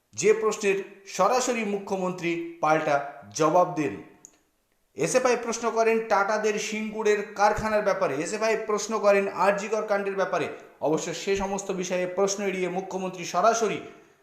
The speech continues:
বামেদের আক্রমণ করেন বলে সূত্র মারফত খবর। অক্সফোর্ড বিশ্ববিদ্যালয়ে কেল কলেজে মুখ্যমন্ত্রী বক্তৃতার সময় এভাবেই বিক্ষোভ দেখান সিপিএম এর ছাত্র সংগঠন এসএফআই এর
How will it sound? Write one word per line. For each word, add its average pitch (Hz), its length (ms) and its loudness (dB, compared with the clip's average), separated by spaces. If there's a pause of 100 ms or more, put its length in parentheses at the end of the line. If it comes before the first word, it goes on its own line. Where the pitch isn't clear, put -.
(580)
বামেদের 156 760 0
আক্রমণ 156 480 -2
করেন 143 320 0
বলে 139 220 -2 (160)
সূত্র 175 340 -4
মারফত 143 360 0
খবর। 127 240 0
অক্সফোর্ড 151 380 0
বিশ্ববিদ্যালয়ে 170 680 0
কেল 180 160 -2
কলেজে 165 360 0
মুখ্যমন্ত্রী 165 600 -6
বক্তৃতার 170 420 -4
সময় 165 260 -2
এভাবেই 165 380 2
বিক্ষোভ 170 540 -6
দেখান 160 320 0
সিপিএম 170 360 -6
এর 170 120 -4
ছাত্র 170 320 -2
সংগঠন 170 540 -4 (280)
এসএফআই 160 440 0
এর 160 80 -2